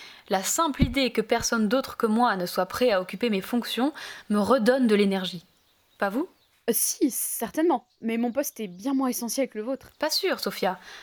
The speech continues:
Speaker 1: Pas sûr. Par exemple, une mère a toujours besoin de ses petits.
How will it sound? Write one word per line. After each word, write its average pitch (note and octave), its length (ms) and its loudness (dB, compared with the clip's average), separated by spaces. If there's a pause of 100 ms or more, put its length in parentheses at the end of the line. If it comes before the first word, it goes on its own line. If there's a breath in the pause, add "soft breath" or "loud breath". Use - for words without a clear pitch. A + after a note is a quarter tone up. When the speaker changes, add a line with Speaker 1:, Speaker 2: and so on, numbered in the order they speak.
(140 loud breath)
Speaker 1:
Pas D4 100 0
sûr. G#3 480 -4 (500)
Par F3+ 140 -4
exemple, A#3 420 0 (420 loud breath)
une A3 140 4
mère C#4 240 4
a B3+ 80 0
toujours D#4 320 2
besoin C4+ 320 4
de F#3+ 80 -4
ses F#3+ 140 -4
petits. F#3+ 400 -8